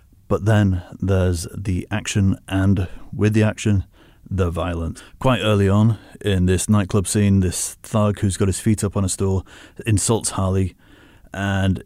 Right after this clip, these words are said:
she leaps up and kinda dives bomb and right on his legs. That visual snap of his legs caving in the wrong way that legs aren't meant to go, it makes you wince,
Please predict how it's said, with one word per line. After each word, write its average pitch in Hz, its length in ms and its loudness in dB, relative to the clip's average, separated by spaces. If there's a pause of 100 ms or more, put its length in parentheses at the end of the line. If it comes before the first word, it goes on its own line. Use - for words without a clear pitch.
(120)
she 113 540 2 (100)
leaps 123 320 0
up 139 200 -2
and 107 400 2
kinda 107 220 -4
dives 95 320 -2
bomb 101 240 0
and 98 320 0 (160)
right 107 320 2
on 98 100 -2
his 90 140 0
legs. 95 400 -2 (440)
That 123 200 0 (260)
visual 123 540 2
snap - 640 2
of 95 140 0
his 98 140 2
legs 107 600 0
caving 117 560 4
in 110 320 4
the 101 100 6
wrong 107 400 4
way 113 220 4
that - 380 -6
legs 110 320 0
aren't 110 260 0
meant 104 220 -2
to 110 100 -4
go, 104 360 2 (760)
it 120 160 0
makes 113 340 2
you 107 100 2
wince, 90 280 0